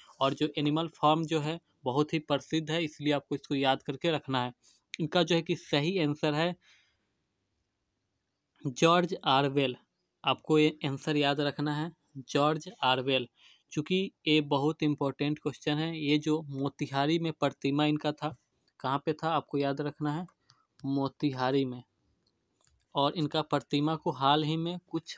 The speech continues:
असामाजिक तत्वों ने इसे तोड़ दिया। चूँकि ये पहले से प्रतिमा अवस्थित थी और ये ब्रिटिश शासनकाल के एक भारतीय सिविल सेवा के अधिकारी इनके पिता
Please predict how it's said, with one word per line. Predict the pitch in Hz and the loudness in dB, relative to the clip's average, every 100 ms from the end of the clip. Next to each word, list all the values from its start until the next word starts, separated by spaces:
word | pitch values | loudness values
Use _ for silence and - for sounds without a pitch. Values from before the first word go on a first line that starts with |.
| - | -2
असामाजिक | 147 - 143 139 143 160 - | -2 0 0 0 -2 -6 -6
तत्वों | 143 - 160 | -4 0 0
ने | 160 | 0
इसे | 151 151 | -4 -8
तोड़ | - 143 156 | 0 2 2
दिया। | 147 147 175 - _ _ _ _ _ - | 2 0 0 -6 _ _ _ _ _ -6
चूँकि | 156 196 | -4 0
ये | 202 208 175 165 165 - _ _ - | 0 0 0 0 0 -6 _ _ -2
पहले | 139 156 156 | 2 2 0
से | 170 | -4
प्रतिमा | - 151 - 143 147 165 | -2 -2 0 -2 0 0
अवस्थित | 151 135 131 - 160 | 0 0 -2 -4 -6
थी | - 165 180 - | -2 -2 -2 -2
और | 127 127 139 | 0 2 0
ये | 135 | 0
ब्रिटिश | 139 151 151 190 180 - - _ _ _ _ | 0 0 2 0 -2 -10 -20 _ _ _ _
शासनकाल | - 151 135 - 175 160 160 160 | -2 2 2 2 -2 2 2 2
के | 170 | -2
एक | 156 | -2
भारतीय | 151 131 139 - 156 165 | -2 0 0 0 0 0
सिविल | 165 - 156 151 170 | -2 -2 2 2 0
सेवा | 165 156 147 156 | 0 2 2 2
के | - 165 | 0 -2
अधिकारी | 143 139 - 143 156 | -2 -2 0 2 4
इनके | 160 151 | 2 0
पिता | 151 147 - | -2 -2 0